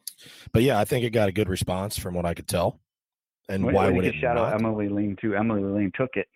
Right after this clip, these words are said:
Speaker 1: Oh, she did. Okay, well, shout out to her also, of course, and shout out to you.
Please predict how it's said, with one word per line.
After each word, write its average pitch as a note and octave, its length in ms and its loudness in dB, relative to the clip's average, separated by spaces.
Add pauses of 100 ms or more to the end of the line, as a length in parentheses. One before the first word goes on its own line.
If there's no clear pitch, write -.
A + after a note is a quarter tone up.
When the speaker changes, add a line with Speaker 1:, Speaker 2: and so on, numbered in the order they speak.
(1600)
Speaker 1:
Oh, G#2 100 0
she A2+ 160 -4
did. C#3+ 300 0
Okay, F#2 300 -8
well, A2 280 -8 (140)
shout F#2+ 280 -6
out F2 160 -6
to - 80 -10
her D#2 200 -8
also, D#2 320 -8
of D2+ 120 -12
course, F2 380 -12 (480)
and F2+ 80 -10
shout A2 240 0
out G#2+ 160 0
to F2+ 80 -8
you. G2+ 600 0